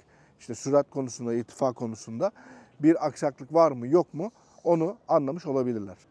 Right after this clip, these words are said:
Evet, ilk uçuşla ilgili söylenecekler şimdilik bu kadar. Bundan sonraki test aşamaları da başarıyla gerçekleşir ve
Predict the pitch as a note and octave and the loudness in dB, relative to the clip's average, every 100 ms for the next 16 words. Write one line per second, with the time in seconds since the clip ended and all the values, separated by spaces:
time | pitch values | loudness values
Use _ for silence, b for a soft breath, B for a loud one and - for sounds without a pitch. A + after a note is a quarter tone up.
0 | - A#3 G#3 - - A3+ A#3 A3 - G#3 | 4 6 6 2 -4 -2 -2 -2 -6 -2
1 | A#3 G#3+ G3 F#3+ F#3+ A#3 G#3+ G3+ G3 F#3 | 0 2 2 4 4 4 2 6 6 6
2 | E3+ D#3+ F3 G3 - F#3+ E3 D#3+ F3+ E3 | 2 0 2 2 0 -2 0 0 -2 0
3 | D3 C#3+ F#3 _ C3+ C#3+ F#3 F#3+ F3+ E3 | 4 2 2 _ -6 -2 4 4 4 2
4 | D#3+ D#3+ - F3 - D3 D3+ D3 D3 E3 | 0 -2 -2 -2 -2 -6 -2 2 4 2
5 | D#3 A#2 B2 D3 D3+ D3+ A#2 A#2 A2+ C3 | 2 -2 -2 0 0 2 0 -2 -4 -8
6 | C3+ B2 F#3+ C3 | -10 -6 -4 -2